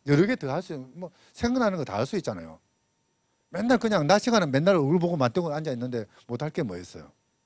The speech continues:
그 이제 시장 같으면은 조폭들이 많은데 조폭만 안 하면 될 것 같아요.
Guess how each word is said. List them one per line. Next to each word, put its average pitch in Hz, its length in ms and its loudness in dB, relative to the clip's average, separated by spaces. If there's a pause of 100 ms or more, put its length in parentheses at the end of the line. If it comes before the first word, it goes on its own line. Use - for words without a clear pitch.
(960)
그 - 100 -12
이제 113 320 -6 (1700)
시장 123 340 -12
같으면은 139 500 -8 (220)
조폭들이 175 480 0
많은데 104 260 -8
조폭만 190 460 -12
안 110 120 -8
하면 110 160 -12
될 80 120 -20
것 - 120 -20
같아요. 78 280 -20